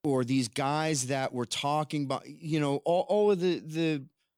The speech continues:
you know, somebody would step up and, and, and in the hierarchy and say, "This is crazy. This is crazy. We're one of the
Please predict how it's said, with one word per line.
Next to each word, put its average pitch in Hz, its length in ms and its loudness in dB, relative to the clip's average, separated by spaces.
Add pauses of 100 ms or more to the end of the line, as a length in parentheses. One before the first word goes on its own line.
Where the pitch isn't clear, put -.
(880)
you 175 240 0
know, 147 260 0
somebody 214 500 2
would 180 140 0
step 165 320 0
up 160 160 0
and, 151 240 -2
and, 139 260 -2 (200)
and 139 240 -2
in 156 100 0
the 139 80 0
hierarchy 143 800 0
and 127 100 -2
say, 123 420 -2 (580)
"This 311 180 0
is 170 80 -2
crazy. 120 640 -4 (960)
This 226 120 -2
is 214 120 0
crazy. 180 360 0
We're 180 240 0
one 220 220 2
of 190 80 2
the 147 80 -2